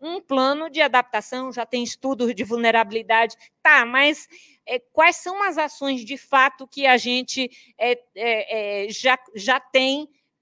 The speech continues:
pra enfrentar todos esses problemas? Porque é muita coisa. Se a gente pensar em, em um terço, é, dos moradores do Recife vivendo em áreas de risco,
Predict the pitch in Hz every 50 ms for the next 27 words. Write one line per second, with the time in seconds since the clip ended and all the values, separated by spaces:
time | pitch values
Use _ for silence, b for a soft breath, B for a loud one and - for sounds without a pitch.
0 | _ _ - 262 269 277 311 302 - - 262 311 311 - 339 294 320 269 - _
1 | - 285 302 320 - - _ - 247 247 247 - 214 226 208 220 226 226 226 226
2 | 214 - - - 214 214 202 185 185 180 170 165 156 156 175 - _ _ _ _
3 | _ _ - - - 392 392 370 - - - 381 349 - 247 247 269 294 285 247
4 | 202 196 175 b b b b - - 277 294 302 294 294 311 330 - - - 302
5 | 277 247 254 - 269 254 254 254 262 269 254 _ 247 294 320 339 - - _ -
6 | 269 277 311 320 311 - - - 220 196 b b b b b b - 233 226 214
7 | 233 311 320 269 294 302 302 285 262 240 208 247 262 254 247 220 214 254 262 233
8 | 220 - - 240 220 - 262 226 262 277 254 196 202 294 320 359 359 269 285 262
9 | 247 240 233 226 226 220 214 214 170 185 180 170 202 247 285 359 285 - - -